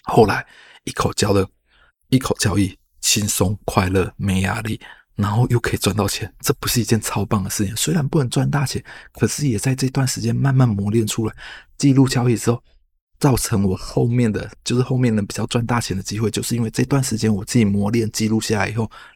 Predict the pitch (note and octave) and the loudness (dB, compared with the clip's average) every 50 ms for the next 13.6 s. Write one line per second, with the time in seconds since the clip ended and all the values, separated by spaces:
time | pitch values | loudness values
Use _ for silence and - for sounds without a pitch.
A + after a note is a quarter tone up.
0 | _ - - F2+ G#2 A2 A2 - - - - G2+ - G2+ F2+ - - - G#2 F#2+ | _ -4 -2 0 2 2 2 2 0 0 0 0 0 0 -4 -4 -6 -4 -2 -2
1 | F#2+ F#2+ - - F#2+ G2+ G2 F2+ - _ - - - - _ - - - E3 F#3 | -2 -2 -2 -4 -4 -4 -4 -6 -8 _ -20 -20 -20 -20 _ -8 2 6 6 6
2 | D3+ B2+ _ _ - - _ _ _ _ - - D3 D#3 D3+ B2+ A#2+ A#2 A#2+ G#2+ | 6 4 _ _ -20 -20 _ _ _ _ -6 -4 0 2 4 4 6 6 6 6
3 | A2+ A#2+ A#2 G#2 - - A2+ A2 - G#2+ G#2 G#2+ A2 - D#3+ D#3+ - B2 G#2 - | 4 4 2 -2 -2 0 -4 -2 0 0 -2 -2 -4 -6 -6 -2 -2 -2 -2 0
4 | - G#2+ G#2+ G#2 - - F2+ F2+ - - - - G#2 G2 G2+ - C3+ B2 - - | 0 0 0 0 -2 -4 -6 -8 -8 -12 -8 -4 -4 -4 -2 0 -2 -2 0 0
5 | A2 A2+ G#2+ - - - - - - G#2+ - - - - - - A2 F#2+ - - | 0 0 0 0 -4 -8 -10 -6 -6 -6 -6 -6 -4 -2 -2 0 0 -2 -4 -2
6 | - G#2+ G#2+ A2 G#2+ G#2 G2 _ - - _ _ - - D#3 C3 - - - - | -2 0 0 0 -2 -2 -4 _ -12 -20 _ _ 0 2 2 2 2 0 -8 -8
7 | - _ - - _ _ - - A#2+ A#2+ A2 - C3+ A#2 G#2 A2 - - - A2 | -12 _ -20 -20 _ _ -6 -4 -4 -4 2 4 4 4 4 2 -2 -4 -2 -2
8 | G2+ - A2 F#2 - - G2 - - _ _ _ _ _ - - A#2+ B2 A2+ G#2 | -2 -2 -4 -4 -2 -2 -4 -4 -4 _ _ _ _ _ -2 0 2 4 4 2
9 | G2 F#2+ F#2+ G2 - - A2 G#2 F#2+ - G2 G2+ A2 G#2 F#2 - _ _ - - | 0 -2 -4 -6 -6 -4 -4 -4 -2 -2 -4 0 0 0 0 -2 _ _ -14 -10
10 | - - F#2+ G2 G2+ - - F#2+ - - - - A2 - - - - - F#2 - | 0 0 2 2 2 0 0 -2 -2 -2 -2 -2 -2 -4 -4 -6 -6 -6 -6 -8
11 | - _ - A2 G2+ F#2+ - - G#2+ - - - - - - - - - - - | -8 _ 0 0 0 2 0 -4 -4 -4 -6 -6 -6 -6 -10 -12 -14 -20 -20 -20
12 | - - _ _ - G#2+ G#2 A2+ A2 F#2+ F2+ G#2 G#2+ G#2+ - G2+ F#2+ - A#2+ A#2 | -20 -20 _ _ -2 0 4 4 4 4 4 2 0 2 2 0 2 2 4 6
13 | B2+ A#2 A#2 G#2 - - G2 G#2+ A2 A2 A2+ | 6 4 4 2 0 -2 -4 -4 -4 -6 -8